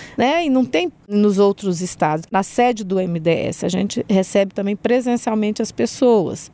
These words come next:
que é de segunda também a sexta, de oito e trinta até às dezessete e trinta.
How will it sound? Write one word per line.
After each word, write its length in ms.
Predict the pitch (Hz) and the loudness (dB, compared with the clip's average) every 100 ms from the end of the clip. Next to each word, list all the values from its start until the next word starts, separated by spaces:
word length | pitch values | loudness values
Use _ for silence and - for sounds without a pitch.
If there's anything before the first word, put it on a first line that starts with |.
| - | -8
que 200 | - 214 | 0 2
é 120 | 196 | 2
de 280 | 180 196 196 | 0 -4 -4
segunda 560 | - - 175 190 175 | -6 -6 0 2 2
também 340 | 170 175 170 185 | 0 0 0 0
a 80 | 220 | 0
sexta, 440 | - 226 240 254 | 2 2 2 -2
de 140 | 233 | 2
oito 300 | 233 220 226 | 4 4 2
e 60 | 277 | -6
trinta 440 | - 214 214 220 | -2 0 0 0
até 340 | - 202 - 185 | -2 -2 0 0
às 140 | 196 | 0
dezessete 600 | 196 196 208 - 202 - | -4 -2 -2 0 -4 -4
e 40 | - | -10
trinta. 440 | 202 - - - | -8 -8 -10 -18